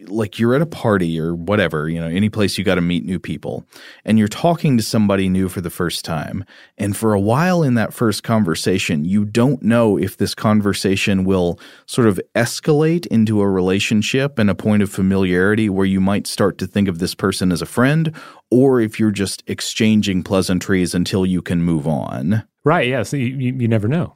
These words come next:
Speaker 2: Some, sometimes you think it's gonna go one way and it goes the other.
Speaker 1: And this study found that teasing plays an important role in this, in getting to know people as a bid for increased intimacy.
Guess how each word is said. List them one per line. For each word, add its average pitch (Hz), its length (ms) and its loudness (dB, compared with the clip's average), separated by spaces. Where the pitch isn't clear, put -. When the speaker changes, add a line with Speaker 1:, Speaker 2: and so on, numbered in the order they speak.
Speaker 2:
Some, 110 320 -2
sometimes 127 420 0
you 117 80 -2
think 120 140 0
it's 117 100 -4
gonna 113 160 0
go 110 160 2
one 107 220 0
way 107 140 -2
and 107 80 -4
it - 20 -6
goes 101 180 -4
the 120 120 -2
other. 139 220 -10
Speaker 1:
And 127 120 4
this 208 100 2
study 214 260 0
found 123 280 2
that - 160 -2
teasing 139 540 0
plays 95 440 0
an 98 80 2
important 95 600 0
role 98 360 4
in 87 220 0
this, 98 320 0
in 95 140 2
getting 127 300 0
to 123 120 0
know 95 180 2
people 85 400 -2
as 82 160 -4
a 90 60 -4
bid 87 680 0
for - 220 -2
increased 104 720 0
intimacy. 92 760 -4